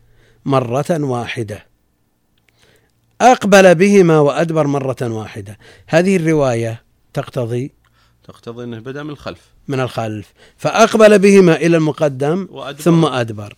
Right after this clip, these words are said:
Speaker 2: نعم.
Speaker 1: ما في ثم وأدبر.
Speaker 2: نعم.
Speaker 1: وفي رواية:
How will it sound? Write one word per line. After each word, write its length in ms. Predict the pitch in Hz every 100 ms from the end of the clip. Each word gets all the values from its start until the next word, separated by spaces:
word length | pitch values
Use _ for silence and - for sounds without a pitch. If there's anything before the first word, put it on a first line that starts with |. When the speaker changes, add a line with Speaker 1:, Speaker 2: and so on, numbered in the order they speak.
| _
Speaker 2:
نعم. 160 | 73 - _ _ _ -
Speaker 1:
ما 200 | 139 170
في 160 | 156 147
ثم 260 | 147 117
وأدبر. 640 | 107 135 147 127 98 95 _ _
Speaker 2:
نعم. 160 | 107 - _ _ _ _ _ _ _ -
Speaker 1:
وفي 400 | 156 214 226 240
رواية: 720 | 220 220 220 208 226 226